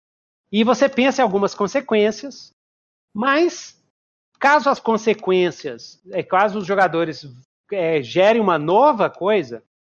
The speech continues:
você segue o que os jogadores fazem e reajusta os eventos que você preparou antes para o que os jogadores fizeram.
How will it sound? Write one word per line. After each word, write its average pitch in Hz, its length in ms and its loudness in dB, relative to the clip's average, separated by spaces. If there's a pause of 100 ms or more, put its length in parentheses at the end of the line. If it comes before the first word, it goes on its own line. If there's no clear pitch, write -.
você 226 280 -4
segue 226 680 0 (240)
o 151 80 -18
que - 120 -18
os 160 60 -14
jogadores 190 500 -2
fazem 180 520 0 (240)
e 202 140 0
reajusta 233 960 -2 (260)
os 175 160 -6
eventos 185 540 0
que - 140 -12
você 156 560 -6
preparou 160 560 0
antes 208 560 -6 (400)
para 294 160 4
o 294 40 2
que 294 120 -10
os 269 80 -6
jogadores 240 480 0
fizeram. 196 500 -6